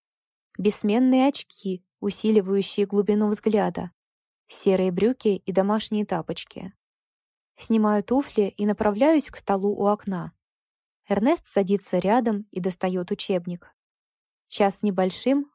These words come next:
он объясняет ботанику, а затем задает вопрос, который показался странным. «Такая симпатичная, прям как мама». Его взгляд уловил смущение. «У тебя уже есть бойфренд?»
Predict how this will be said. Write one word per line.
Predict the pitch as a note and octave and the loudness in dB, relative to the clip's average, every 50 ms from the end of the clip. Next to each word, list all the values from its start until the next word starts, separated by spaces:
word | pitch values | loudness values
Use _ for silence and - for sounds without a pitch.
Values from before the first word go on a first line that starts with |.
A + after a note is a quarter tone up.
| _ | _
он | - D4 F4 | 0 2 2
объясняет | E4+ C#4 G3+ - G#3+ - - G#3+ G#3 G#3 G#3 - | 2 2 2 0 -2 0 0 2 2 2 0 0
ботанику, | G#3 G#3+ A3 - A3+ G#3 F#3+ F3 E3+ F3 _ - - F3 - _ _ _ _ _ _ _ _ | 0 0 2 2 2 2 2 0 -4 -8 _ -12 -14 -14 -14 _ _ _ _ _ _ _ _
а | - - | -2 0
затем | F3+ - G#3 G#3+ E4 F4 | 0 0 0 0 -2 0
задает | E4+ - B3 G3 G#3 G#3 G3+ F#3+ - | 2 2 2 2 2 2 2 0 0
вопрос, | - F#3 F3 - F3 F#3 A3+ C#4+ D#4+ - - - - - - _ | -2 -2 -2 -2 0 2 2 2 0 -2 -10 -20 -20 -20 -20 _
который | - - F#3 - E4 F#4+ F4+ D4 | -8 -6 0 2 4 4 4 2
показался | - - - G3+ F#3+ F3+ - G#3 G#3+ - - A3+ | 0 -2 -2 0 0 2 2 0 0 0 -2 -4
странным. | A3 - - A#3 A3+ G3+ F3+ E3+ E3 E3 E3 E3+ F3+ - _ _ _ _ _ _ _ _ _ _ _ _ _ _ _ _ _ _ _ _ _ _ _ _ _ _ _ | -6 -4 -2 0 0 0 0 -2 -6 -8 -10 -12 -14 -18 _ _ _ _ _ _ _ _ _ _ _ _ _ _ _ _ _ _ _ _ _ _ _ _ _ _ _
«Такая | - F#3+ F#3 - G3 F#3+ F#3+ | -4 -2 0 2 2 2 2
симпатичная, | F3+ - G3+ F#3+ - F#3+ F#3 - - B3+ C4 - - G#3 F#3 F3 E3+ F3 F3+ - | 0 -2 -2 0 0 0 0 0 -2 -4 -4 -4 -4 -4 -2 -2 -4 -4 -6 -4
прям | - - B3+ C4+ C4 | 2 4 4 4 4
как | - D#4 D#4 - | 4 0 0 2
мама». | - C4 A3+ F#3 E3+ E3 D#3+ D#3+ F3 - _ _ _ _ _ _ _ _ _ _ _ _ _ _ _ | 2 2 2 2 0 -2 -4 -8 -10 -14 _ _ _ _ _ _ _ _ _ _ _ _ _ _ _
Его | - - F3+ F#3+ F#3+ | -8 -4 0 0 0
взгляд | F#3 F3+ - - F#3 G3 A3 C4 - - | 0 -2 -4 -2 0 2 2 2 0 0
уловил | G3 F#3+ F3+ E3+ G3+ G3 | 0 0 0 0 0 -2
смущение. | F#3 - - G3 G#3 G#3+ - - - G3+ F3 E3+ E3 E3 E3 E3 E3+ F3 - _ _ _ _ _ _ _ _ _ _ _ _ _ _ | -2 -4 -4 -4 -4 -4 -4 -4 -4 -2 -2 -4 -4 -6 -8 -8 -10 -12 -14 _ _ _ _ _ _ _ _ _ _ _ _ _ _
«У | - | -6
тебя | G3+ - G3 F#3 G3+ G3 | -4 -2 0 2 2 4
уже | G3 F#3+ - | 2 2 -2
есть | F#3+ F3+ C4+ F#4+ - - | 0 0 0 0 2 4
бойфренд?» | C4+ A#3+ G#3+ - - G3 F3+ E3+ E3 F3 - - | 4 2 4 2 -2 -4 -4 -4 -6 -8 -12 -18